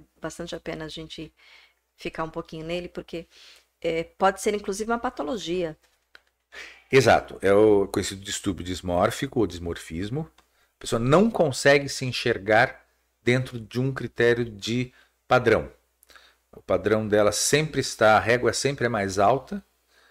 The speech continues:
Speaker 2: e ela precisa atingir. Então veja de novo, a palavra precisa tem a ver de novo com
Speaker 1: Necessidade.
Speaker 2: necessidade, é, ou desejo. Quer dizer, ela tem esse desejo.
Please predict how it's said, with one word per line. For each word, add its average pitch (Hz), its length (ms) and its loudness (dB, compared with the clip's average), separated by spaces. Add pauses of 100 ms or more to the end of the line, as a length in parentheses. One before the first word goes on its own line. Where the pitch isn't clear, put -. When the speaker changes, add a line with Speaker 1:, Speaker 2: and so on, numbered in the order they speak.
(180)
Speaker 2:
e 101 100 -4
ela 101 140 4
precisa 143 720 0
atingir. 143 480 -4 (260)
Então 214 160 -2
veja 202 260 4
de 147 120 0
novo, 185 240 4
a 160 40 4
palavra 143 560 4 (580)
precisa 175 640 2
tem 151 240 -4
a 131 60 4
ver 127 240 4
de 131 140 -2
novo 131 280 0
com 135 300 -2 (580)
Speaker 1:
Necessidade. 160 220 -8
Speaker 2:
necessidade, 135 920 2 (960)
é, 101 440 4
ou 127 140 6
desejo. 110 560 2
Quer - 60 -12
dizer, 104 200 -6
ela 139 180 2
tem 165 480 2
esse 117 180 -2
desejo. 87 640 -2